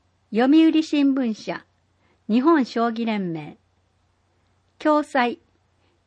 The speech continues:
第三十四期竜王戦第四局宇部対局実行委員会。大盤解説会。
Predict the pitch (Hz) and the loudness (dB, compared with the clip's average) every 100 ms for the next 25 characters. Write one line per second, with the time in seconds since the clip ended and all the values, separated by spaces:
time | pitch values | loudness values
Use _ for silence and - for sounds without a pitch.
0 | - 302 320 277 311 302 254 226 220 214 | -2 2 2 2 0 2 0 0 0 -2
1 | 214 - 185 - 247 311 302 285 285 - | -6 -6 -6 -2 2 2 4 2 0 -2
2 | 233 226 240 277 247 220 220 - 190 - | -2 -2 -2 0 0 -2 -4 -6 -6 -6
3 | 190 - 214 269 277 262 254 247 226 233 | -10 -6 -2 -2 0 -2 -2 -6 -6 -6
4 | 202 208 - 262 247 247 233 202 175 160 | -6 -10 -6 -4 -2 -2 -4 -4 -8 -12
5 | 170 - _ _ _ _ _ _ _ _ | -14 -18 _ _ _ _ _ _ _ _
6 | _ _ _ _ _ - 294 302 294 294 | _ _ _ _ _ -2 2 2 2 0
7 | 311 277 277 277 - - 165 - | 0 -2 0 -4 -6 -10 -12 -12